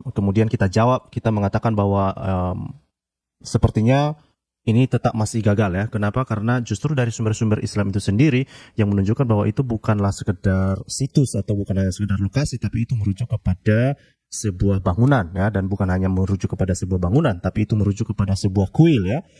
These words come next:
Dan bahkan di dalam beberapa, eh, tafsir atau beberapa sumber-sumber Islam, eh, sumber-sumber kelas Islam lainnya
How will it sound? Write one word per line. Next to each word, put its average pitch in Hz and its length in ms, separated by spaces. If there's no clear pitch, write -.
Dan 95 160
bahkan 92 240
di 113 160
dalam 110 240
beberapa, 101 640
eh, 101 160
tafsir 113 400
atau 101 320
beberapa 101 640
sumber-sumber 98 640
Islam, 95 500
eh, 95 400
sumber-sumber 104 480
kelas 98 160
Islam 95 400
lainnya 120 400